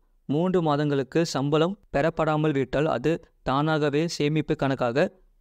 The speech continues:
மாற்றப்படும். மோசடி செய்வதற்கான வாய்ப்புகள் உள்ளது. மோசடி செய்வதற்கான வாய்ப்பும் உள்ளது.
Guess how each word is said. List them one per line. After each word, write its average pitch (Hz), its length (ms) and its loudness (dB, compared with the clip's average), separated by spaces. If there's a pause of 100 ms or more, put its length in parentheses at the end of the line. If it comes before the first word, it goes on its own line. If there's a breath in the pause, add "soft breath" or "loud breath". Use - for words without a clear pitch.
(140)
மாற்றப்படும். 120 580 0 (260)
மோசடி 180 420 2
செய்வதற்கான 143 640 0 (160)
வாய்ப்புகள் 147 560 0
உள்ளது. 131 400 0 (380)
மோசடி 165 400 2
செய்வதற்கான 139 640 0
வாய்ப்பும் 139 420 0
உள்ளது. 123 300 0